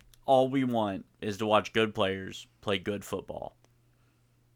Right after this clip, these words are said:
That, that's the, that's the whole meaning of this fandom. That's the whole meaning of this podcast. You know, there, there's a reason we talk about teams that aren't our own. There's a reason we talk about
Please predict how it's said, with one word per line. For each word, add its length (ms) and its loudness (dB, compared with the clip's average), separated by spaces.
That, 280 2
that's 240 2
the, 260 2
that's 280 0
the 120 4
whole 420 4
meaning 460 0
of 100 -4
this 200 -8
fandom. 360 -6
That's 220 -10
the 80 -2
whole 240 -2
meaning 460 -6
of 240 -2
this 160 -6
podcast. 800 2
You 120 -6
know, 120 -6
there, 160 -4
there's 220 -2
a 40 -2
reason 300 -2
we 80 -2
talk 180 4
about 200 -6
teams 260 -4
that 140 -4
aren't 260 2
our 180 2
own. 220 -4
There's 160 -6
a 60 -4
reason 220 -6
we 80 -6
talk 200 -4
about 240 -4